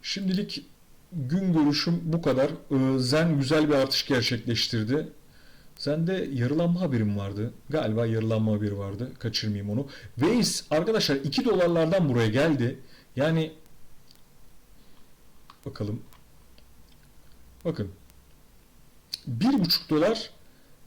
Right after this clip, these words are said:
yirmi beş Temmuz'da. On Ekim'de iki buçuk dolar. Şu an ner-, üç x'in üstünde.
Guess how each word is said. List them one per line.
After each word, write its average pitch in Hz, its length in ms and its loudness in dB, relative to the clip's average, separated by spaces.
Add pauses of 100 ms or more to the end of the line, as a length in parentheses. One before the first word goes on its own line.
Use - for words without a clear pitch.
(100)
yirmi 170 400 2
beş - 480 0 (840)
Temmuz'da. 127 560 0 (1600)
On 240 180 4
Ekim'de 185 320 2
iki 170 180 0
buçuk - 300 -2
dolar. 135 260 0 (180)
Şu - 320 2
an 202 160 -2 (200)
ner-, 147 280 0 (140)
üç 180 180 0
x'in - 220 0
üstünde. 117 420 -2